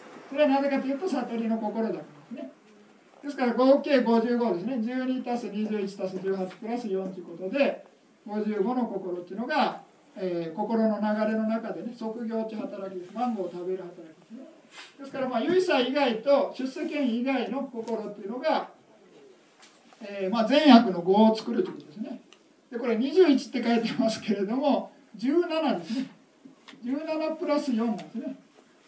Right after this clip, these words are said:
この二十一っていうのは。で、十四っていうのは何かっていうと、またこれも後で勉強しますけれども、悟りの心の動っていう働きです。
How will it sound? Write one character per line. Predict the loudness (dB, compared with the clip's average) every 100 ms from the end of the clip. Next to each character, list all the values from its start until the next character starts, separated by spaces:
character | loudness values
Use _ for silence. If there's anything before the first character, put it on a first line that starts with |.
| _ -20 -20 -14
こ | -8
の |
二 | -6 0
十 | 2
一 | 0 -2
っ |
て | -14
い |
う | -16
の |
は。 | -18 -20 -20 -20 -10
で、 | -4
十 | -2 -2 2
四 | 2
っ | 2
て | 0
い |
う |
の | 2
は |
何 | 4 2 2
か | -2
っ |
て | -4
い |
う | -4
と、 | 0
ま | 0 0
た | -2
こ | 2
れ | 4
も | 4
後 | 2 0
で | 0
勉 | 2 0
強 | 0
し | -2
ま | -4
す | -6
け | -4
れ | -2
ど | -2
も、 | 0 0 -2 -12 -20 -18 -8
悟 | -6 -2 -2
り | 0
の | 0 0
心 | 0 0 0
の | -2 0
動 | 4 6
っ | 4
て | 2
い | -4
う |
働 | -4 -10 -12 -14
き | -18
で |
す。 | -20